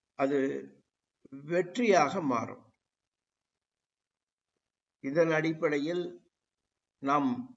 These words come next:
வாழ்க்கையில் இருக்கும் ஒவ்வொரு குறைக்கும், எந்த அளவுக்கு முயற்சி செய்தாலும் அதில் வெற்றி பெற முடியவில்லை என்று இருக்கும் பொழுது,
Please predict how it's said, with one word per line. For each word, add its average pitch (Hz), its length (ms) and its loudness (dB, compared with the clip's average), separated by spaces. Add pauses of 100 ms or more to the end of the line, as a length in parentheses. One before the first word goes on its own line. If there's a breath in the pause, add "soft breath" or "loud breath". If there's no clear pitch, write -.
(220)
வாழ்க்கையில் 165 560 0
இருக்கும் 139 420 -4
ஒவ்வொரு 156 480 0
குறைக்கும், 165 680 -2 (1040)
எந்த 170 360 0
அளவுக்கு 180 460 2
முயற்சி 160 420 -2
செய்தாலும் 160 600 0
அதில் 151 240 0
வெற்றி 135 320 -4
பெற 147 220 -6
முடியவில்லை 143 680 -2 (500)
என்று 131 300 -2
இருக்கும் 147 400 -6
பொழுது, 127 360 -4